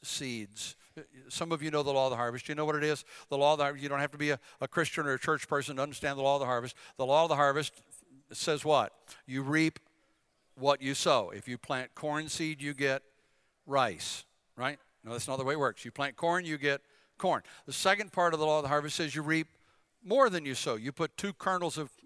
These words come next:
corn in the ground, you get two ears of corn on a stalk. You reap more than you sow. And the third part of the law says that there is a time period between the sowing of the seed and the reaping of the harvest. You put your seeds in the ground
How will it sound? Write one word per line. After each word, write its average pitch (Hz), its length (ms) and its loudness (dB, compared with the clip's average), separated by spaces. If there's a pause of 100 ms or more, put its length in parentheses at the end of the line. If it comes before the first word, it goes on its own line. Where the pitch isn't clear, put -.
(240)
corn 160 400 -2
in 151 160 -6
the 147 60 -8
ground, 151 440 2 (180)
you 175 140 -2
get 165 300 0
two 156 400 -2 (260)
ears 208 420 -2
of 143 160 -8
corn 151 380 -8
on 147 140 -10
a 156 40 -10
stalk. 226 420 -12 (440)
You 170 280 -10
reap 160 200 -4
more 202 320 2
than 143 200 -6
you 135 100 -8
sow. 135 440 0 (260)
And 151 120 -2
the 147 80 -2
third 233 360 0
part 165 240 6
of 135 80 -2
the 139 80 -2
law 131 480 2 (180)
says 165 280 -2
that 170 120 -4
there 170 180 0
is 156 140 -2
a 147 120 -2
time 285 460 0
period 147 440 -2 (260)
between 170 440 -4
the 151 100 -4
sowing 220 480 0
of 202 80 -8
the 190 100 -6
seed 151 400 -4
and 139 100 -8
the 139 60 -12
reaping 131 400 -10
of 120 80 -14
the 131 120 -10
harvest. 123 440 -10
You 113 60 -16
put - 260 -16
your - 80 -14
seeds 135 380 -10
in 123 80 -12
the 131 60 -12
ground 156 500 -4